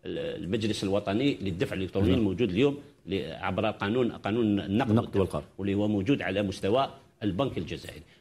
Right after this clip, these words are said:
Speaker 1: هناك ال-، الكوميساري اللي هو كوميسارية تاع ال-، تاع، تاع للرقمنة.
Speaker 2: نعم.
Speaker 1: هناك ال-، كل ال-،
Speaker 2: نعم.
Speaker 1: تاع، تاع، تاع الإمضاء الإلكتروني. فكل هذا ش-، شيء جيد، لكن لابد من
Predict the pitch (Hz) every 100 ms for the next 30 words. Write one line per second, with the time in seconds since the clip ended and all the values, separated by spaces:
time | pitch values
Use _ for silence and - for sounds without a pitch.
0 | - 120 123 147 - 120 104 101 95 87
1 | 85 82 85 - 92 117 110 110 117 110
2 | 104 113 127 120 117 107 107 135 143 -
3 | 104 101 87 73 87 - - 95 76 92
4 | 113 123 117 85 78 - 92 73 - -
5 | 87 85 101 110 131 135 120 110 110 -
6 | 165 139 104 123 104 107 101 98 98 87
7 | 98 95 82 87 - 87 87 101 92 104
8 | 107 143 117 110 110 107 92 85 - -
9 | _ - 175 - - - - 359 320 175
10 | 139 90 85 - _ _ _ _ _ _
11 | _ _ _ _ _ _ _ - - -
12 | - - 196 123 143 104 80 - _ -
13 | 139 170 151 131 120 143 135 131 135